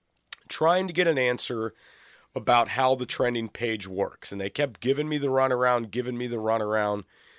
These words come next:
And I'm like, "Okay, they're, that maybe they really don't know how it works,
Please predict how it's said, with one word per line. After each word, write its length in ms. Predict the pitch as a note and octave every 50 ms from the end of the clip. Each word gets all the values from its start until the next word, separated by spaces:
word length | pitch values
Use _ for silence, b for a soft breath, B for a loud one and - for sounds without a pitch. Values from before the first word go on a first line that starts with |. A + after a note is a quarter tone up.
| b b b b b b b b b b b
And 140 | - C3 C#3
I'm 120 | D3+ D#3
like, 220 | D#3 D#3 D3 - -
"Okay, 400 | D3 C#3+ - - C#3 C3+ B2 A#2
they're, 300 | G#2+ C#3+ D3+ D#3 D3+ - C#3
that 200 | G2+ D3+ C#3 D3
maybe 260 | D3 D#3 F3+ E3+ F#3+
they 200 | D#3 E3 E3 D#3+
really 360 | C#3 B2+ D3+ D#3+ D#3 D3+ C3
don't 320 | A#2 F#2+ B2 D3 F#3 - -
know 120 | C3 A2
how 260 | F2+ F#2+ F#2+ F2 D#2+
it 80 | D2+ -
works, 540 | D#2 D#2 - - - - - - - -